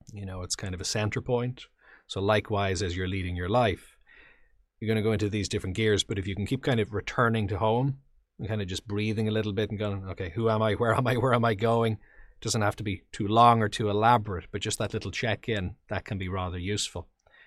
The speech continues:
And then there's a nice counterbalance between those various different modes that you're able to be in. So not overreaching,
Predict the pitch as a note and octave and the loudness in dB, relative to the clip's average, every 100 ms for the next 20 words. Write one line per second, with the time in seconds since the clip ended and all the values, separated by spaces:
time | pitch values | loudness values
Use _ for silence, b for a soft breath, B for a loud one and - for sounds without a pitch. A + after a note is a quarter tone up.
0 | b A2+ G2+ F2 F#2+ F#2 G2 - G#2+ F2 | b -10 -8 -6 -6 -2 -4 -4 -4 -4
1 | F#2+ F2+ F2+ E2+ - G2 - F2+ F2+ E2+ | -2 -2 -2 -6 -8 -8 -8 -6 -6 -8
2 | F2 G2+ F#2 F2+ - F2 F#2 F#2 G2 F2 | -6 -6 -4 -4 -6 -6 -6 -4 -2 -4
3 | E2 - G2+ - F#2 E2+ G2+ F#2+ E2+ E2+ | -6 -8 -8 -8 -8 -8 -8 -8 -8 -8
4 | G2 A2 G#2+ - _ _ _ _ _ _ | -4 -2 -2 -6 _ _ _ _ _ _
5 | _ _ b b b b b b - D3 | _ _ b b b b b b 0 2
6 | C3+ - _ - D3 F#3+ F#3 C#3+ C3 C3 | 2 -2 _ 0 6 8 8 6 4 4
7 | C3 - G2 | 0 -2 -4